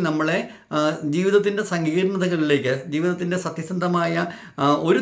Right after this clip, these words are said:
തേച്ചു മിനുക്കലും ഇല്ലാത്ത ചില യാഥാർത്ഥ്യങ്ങളിലേക്ക് നമ്മളെ എത്തിക്കുവാനായിട്ട് ഈ സിനിമയ്ക്ക് കഴിഞ്ഞിട്ടുണ്ട്. അതുകൊണ്ട് ഞാൻ ഉള്ളൊഴുക്കിനെ കുറിച്ച് എനിക്ക് നിങ്ങളോട് ഇത് പറയണമെന്ന് തോന്നിയത് കൊണ്ടാണ് ട്രാവൽ വിത്ത് സുനുവിൻ്റെ സത്യം തേടിയുള്ള യാത്രയിൽ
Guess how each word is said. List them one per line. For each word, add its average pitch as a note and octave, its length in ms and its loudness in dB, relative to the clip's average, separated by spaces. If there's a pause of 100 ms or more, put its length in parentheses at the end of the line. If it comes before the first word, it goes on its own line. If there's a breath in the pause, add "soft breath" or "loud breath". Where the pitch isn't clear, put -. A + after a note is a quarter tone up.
തേച്ചു F#3+ 280 2
മിനുക്കലും F#3+ 500 0
ഇല്ലാത്ത E3+ 560 0
ചില D#3+ 140 -2
യാഥാർത്ഥ്യങ്ങളിലേക്ക് F#3 1200 0
നമ്മളെ D3+ 340 2
എത്തിക്കുവാനായിട്ട് D#3+ 720 -2 (300 loud breath)
ഈ G#3+ 120 2
സിനിമയ്ക്ക് E3 500 0
കഴിഞ്ഞിട്ടുണ്ട്. B2+ 480 -2 (320 loud breath)
അതുകൊണ്ട് D3+ 380 2 (360 loud breath)
ഞാൻ D3 140 4 (120)
ഉള്ളൊഴുക്കിനെ G#3 480 4
കുറിച്ച് F3+ 300 -2
എനിക്ക് F3 360 0
നിങ്ങളോട് E3+ 300 0
ഇത് E3 160 -2
പറയണമെന്ന് F3 460 2
തോന്നിയത് E3 360 0
കൊണ്ടാണ് F#3 340 2 (100)
ട്രാവൽ D#3 200 2
വിത്ത് D#3 140 0
സുനുവിൻ്റെ D3+ 260 -2
സത്യം D#3+ 280 -4
തേടിയുള്ള D#3 340 0
യാത്രയിൽ C#3+ 420 0